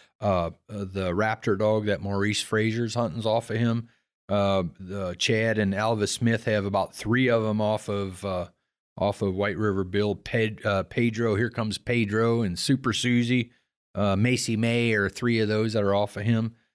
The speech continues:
Uh, there's a Hurricane Jake dog that Robert Kusish of West Virginia owns, and Little Bill, uh,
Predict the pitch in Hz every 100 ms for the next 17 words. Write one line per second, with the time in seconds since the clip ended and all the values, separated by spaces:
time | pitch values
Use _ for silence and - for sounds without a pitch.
0 | _ _ - 104 98 101 101 101 95 92
1 | 95 131 120 131 104 98 110 - 117 107
2 | 101 92 104 104 104 - - 131 127 120
3 | - 101 92 110 - 101 98 117 117 101
4 | 107 107 98 92 87 113 135 98 120 123
5 | 131 135 - _ _ - 98